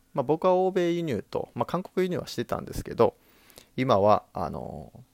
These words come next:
韓国に行くことができないので、欧米輸入と、まあ、また新たに始めようかなという感じなんですよね。だからこれが、数が多い人は自分のところに入ってくる水の量も多いので、必然的に収入が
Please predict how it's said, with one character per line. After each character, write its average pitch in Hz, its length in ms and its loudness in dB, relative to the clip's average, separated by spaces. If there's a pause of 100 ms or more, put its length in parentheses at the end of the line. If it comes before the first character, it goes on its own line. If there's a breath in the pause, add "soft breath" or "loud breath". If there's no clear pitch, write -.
(140)
韓 110 280 0
国 - 320 -10
に 104 160 -4
行 - 120 -16
く - 20 -4
こ 127 80 2
と 123 100 2
が 101 100 6
で 110 100 0
き - 100 -8
な 143 120 -6
い - 20 -8
の 135 100 -8
で、 170 300 0 (600 soft breath)
欧 104 200 0
米 101 160 4
輸 98 100 -2
入 95 240 -8 (640)
と、 220 260 0 (120)
ま 101 160 0
あ、 92 60 -4
ま 92 100 -2
た - 240 -2
新 101 140 0
た 82 120 -10
に 139 220 -6 (320 soft breath)
始 101 260 -4
め 101 80 -2
よ 87 80 -2
う - 60 -6
か 123 100 -2
な 175 80 -2
と - 140 -6
い - 40 -2
う 90 60 -4
感 92 280 -10
じ - 100 -10
な - 100 -10
ん - 60 -12
で - 100 -12
す - 60 -6
よ - 120 -6
ね。 139 180 -8 (600)
だ 123 140 0
か 107 80 4
ら - 60 0
こ - 120 0
れ 139 120 6
が、 139 220 6 (800 soft breath)
数 156 300 8
が 90 100 8
多 107 180 6
い 107 60 0
人 - 220 -4
は 95 260 6 (160)
自 107 100 -6
分 107 140 -2
の 110 120 -2
と 113 100 -4
こ 127 80 0
ろ 139 100 2
に 110 80 -6
入 104 140 -2
っ - 40 0
て - 120 -16
く - 100 -8
る - 80 -4
水 98 220 -4
の 101 120 2
量 107 160 4
も - 200 -6 (100)
多 104 180 4
い 95 60 0
の 95 140 -8
で、 156 320 2
必 - 220 -10
然 117 140 -2
的 139 220 -8
に 180 140 -2
収 101 240 -2
入 95 180 -2
が 175 180 0